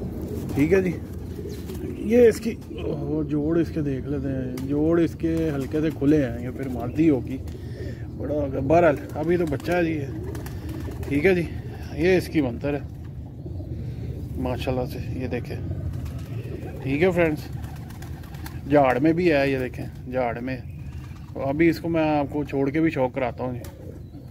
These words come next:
ले friends, ये है, ठीक है friends,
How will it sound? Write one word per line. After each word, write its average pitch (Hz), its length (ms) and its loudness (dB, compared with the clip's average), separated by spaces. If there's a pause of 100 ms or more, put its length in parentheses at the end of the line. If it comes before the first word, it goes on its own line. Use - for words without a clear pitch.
(1200)
ले 160 200 4
friends, 131 320 2
ये 135 220 2
है, 113 100 0 (920)
ठीक 143 180 0
है 180 80 0
friends, 156 300 -4